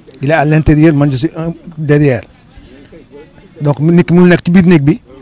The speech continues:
yow nga nekk ci biti bëgg a xam, bëgg a xam nekk ci biir néeg bi. Te Sénégal noonu la ñuy demee. C'est ça qui n'est pas bon. Nañ ko bàyyi mu liggéey. Waaw, encouragé ko, gën ko appuyer. Waaw. Non, c'est un pays frère,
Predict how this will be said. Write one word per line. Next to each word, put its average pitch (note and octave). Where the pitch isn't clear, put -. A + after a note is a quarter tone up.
yow D#3
nga E3+
nekk F3
ci D#3
biti E3
bëgg D#3+
a E3
xam, D#3
bëgg D#3
a E3
xam D#3
nekk D3
ci D3
biir C#3+
néeg C3
bi. -
Te -
Sénégal D3
noonu D3
la C#3+
ñuy C#3
demee. B2+
C'est -
ça C#3+
qui D3
n'est C#3+
pas B2
bon. A#2+
Nañ C#3
ko D#3
bàyyi D3
mu C#3
liggéey. B2+
Waaw, A#2
encouragé D3
ko, C3+
gën D3+
ko E3
appuyer. C#3
Waaw. A2+
Non, B2+
c'est E3+
un E3
pays C#3
frère, C#3